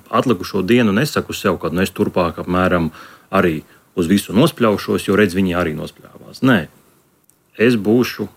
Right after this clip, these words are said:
nu, negribu lietot vārdu, es būšu labāks. Nu, es centīšos piedomāt pie tā, ka, ja, teiksim, ja es esmu, nezinu, ļoti saguris, es centīšos pie mašīnas stūres nesēsties. Ja es jūtu, ka es riktīgi uzvelkos,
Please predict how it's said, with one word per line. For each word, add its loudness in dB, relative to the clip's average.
nu, -14
negribu 0
lietot 2
vārdu, 2
es 2
būšu -10
labāks. -4
Nu, 2
es 2
centīšos 0
piedomāt 0
pie -6
tā, 0
ka, -4
ja, 0
teiksim, -4
ja 2
es -2
esmu, -2
nezinu, -2
ļoti 2
saguris, 2
es -6
centīšos -2
pie -10
mašīnas -2
stūres 0
nesēsties. -2
Ja 2
es -4
jūtu, 2
ka 0
es -6
riktīgi 0
uzvelkos, 0